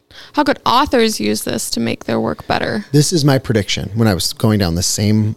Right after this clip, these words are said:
Speaker 2: line of
Speaker 1: Yeah.
Speaker 2: thinking is morally, let's say you have an author that is already established, or maybe isn't,
Speaker 1: Uh-huh.
Speaker 2: bursts onto the scene with some amazing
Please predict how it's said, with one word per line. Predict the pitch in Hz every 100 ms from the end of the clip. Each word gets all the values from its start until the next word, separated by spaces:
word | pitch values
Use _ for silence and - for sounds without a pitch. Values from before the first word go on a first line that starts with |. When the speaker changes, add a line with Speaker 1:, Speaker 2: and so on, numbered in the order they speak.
| -
Speaker 2:
line | 113 92 62 98
of | 113
Speaker 1:
Yeah. | - 220 -
Speaker 2:
thinking | 98 - - - _ _ _ _ _ _ -
is | 120 110 101 104 - - - _ _ _ _ _ _ _ _ _ _ _ _ _ _ _ -
morally, | 104 101 151 208 120 90 62 58 120 _ _ _ _ _ _ _ _ -
let's | -
say | -
you | 165 131
have | 127
an | 113
author | 95 95 - 107 101
that | 98 95 -
is | 101 98
already | 101 104 92 90
established, | - 62 - - - - _ _ _ _ -
or | 151
maybe | 202 160
isn't, | 127 117 - - _ -
Speaker 1:
Uh-huh. | 247 220 214 -
Speaker 2:
bursts | 101 139 170 -
onto | 151 151 151
the | 127
scene | 117 - 131 95
with | 87
some | - 110 107
amazing | 104 104 117 127 113 117 117 113